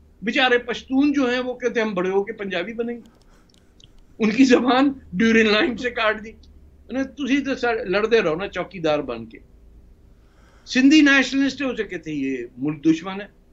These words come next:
वो बलोच जो लड़ रहे हैं अपनी आजादी के लिए, जो इंडिपेंडेंट कंट्री पे हमला करके कब्जा किया, उनको कहते हैं ये मुल्क दुश्मन है। अरे मु-,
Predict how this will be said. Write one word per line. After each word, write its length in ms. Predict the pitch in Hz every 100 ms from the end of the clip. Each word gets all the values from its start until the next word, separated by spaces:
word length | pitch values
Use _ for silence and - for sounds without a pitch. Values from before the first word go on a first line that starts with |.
| _ _
वो 60 | 233
बलोच 340 | 233 247 269
जो 160 | 262 294
लड़ 280 | 277 262 269
रहे 100 | 277
हैं 60 |
अपनी 260 | 269 269 285
आजादी 400 | 285 254 254 277
के 140 | -
लिए, 140 | 269 311
जो 120 | 339
इंडिपेंडेंट 680 | 320 302 349 311 330 359 339
कंट्री 360 | 302 311 339
पे 140 | 320 294
हमला 300 | 226 247 294
करके 240 | 302 311
कब्जा 340 | 285 277 - 247
किया, 300 | - 202 - _ _ _ _
उनको 220 | 202 220
कहते 280 | 220 214 208
हैं 60 | 214
ये 60 |
मुल्क 180 | 196 208
दुश्मन 280 | 214 - 233
है। 260 | 226 226 _ _ -
अरे 260 | 453 453
मु-, 160 | 349 -